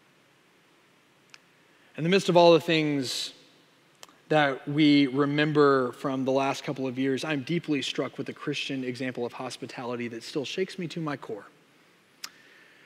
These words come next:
Mid-June in twenty fifteen, there was a Bible study going on at Mother Emanuel Church in Charleston, South Carolina. It's an A M E church, an African Mer-,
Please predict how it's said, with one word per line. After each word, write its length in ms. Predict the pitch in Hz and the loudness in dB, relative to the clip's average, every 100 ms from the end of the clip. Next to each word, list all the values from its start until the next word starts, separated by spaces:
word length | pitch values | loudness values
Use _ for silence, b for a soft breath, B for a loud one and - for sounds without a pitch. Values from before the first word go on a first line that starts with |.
| B B B _ _ _ | B B B _ _ _
Mid-June 680 | 170 202 190 135 170 190 185 | 4 6 6 2 4 4 4
in 80 | 170 | 2
twenty 280 | - 180 170 | 0 -2 0
fifteen, 920 | 190 165 - 170 160 151 143 135 123 | 2 2 0 -4 0 0 0 -2 -4
there 100 | 160 | 2
was 100 | 156 | 2
a 60 | 139 | 2
Bible 320 | 156 175 165 | 0 2 0
study 240 | - 160 147 | 0 0 2
going 260 | 156 147 | 2 0
on 260 | 143 139 135 | -2 -2 -4
at 80 | 127 | -2
Mother 300 | 151 160 151 | 2 2 2
Emanuel 720 | 139 139 139 131 123 117 - | 0 -2 -2 -2 -2 -4 -6
Church 380 | - 139 120 127 | -6 -6 -6 -8
in 80 | |
Charleston, 400 | 120 127 120 127 | -8 -6 -6 -8
South 240 | 117 123 113 | -8 -10 -8
Carolina. 480 | 127 113 113 110 107 | -10 -8 -8 -8 -6
It's 260 | 113 117 | -8 -8
an 80 | 123 | -8
A 180 | 131 139 | -4 -2
M 120 | 131 | -2
E 80 | 123 | -4
church, 380 | - 120 113 - | -6 -6 -8 -8
an 40 | |
African 320 | 123 - 123 | -8 -8 -8
Mer-, 280 | 123 123 120 | -6 -6 -6